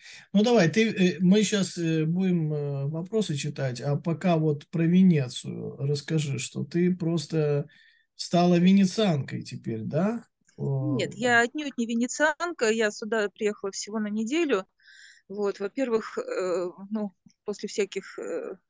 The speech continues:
Speaker 2: внутренних напряжений и так далее, мне ре-, реально нужен небольшой отдых, переключение. Вот. Во-вторых, я не добрала солнышко. Это лето в Эстонии, сам знаешь, было вообще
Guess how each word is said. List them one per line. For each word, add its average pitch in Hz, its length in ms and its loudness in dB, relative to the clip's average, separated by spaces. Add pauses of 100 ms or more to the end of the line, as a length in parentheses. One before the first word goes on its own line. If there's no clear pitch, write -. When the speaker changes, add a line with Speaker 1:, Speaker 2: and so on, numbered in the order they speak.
(240)
Speaker 2:
внутренних 196 500 -6
напряжений 202 560 -2
и - 20 -12
так 208 180 -6
далее, 226 400 0
мне 185 380 -6
ре-, 208 200 -4
реально 196 360 0
нужен 180 280 -10
небольшой 220 500 -6
отдых, 208 280 -10 (560)
переключение. 208 840 -6 (680)
Вот. 202 140 -6 (100)
Во-вторых, 240 460 -4
я 240 100 0
не 233 180 -6 (120)
добрала 233 420 0
солнышко. 262 560 -6 (720)
Это 214 180 -2
лето 220 260 2
в 214 60 0
Эстонии, 214 360 -2
сам 214 200 -4
знаешь, 214 300 -4
было 190 260 -2 (140)
вообще - 320 -10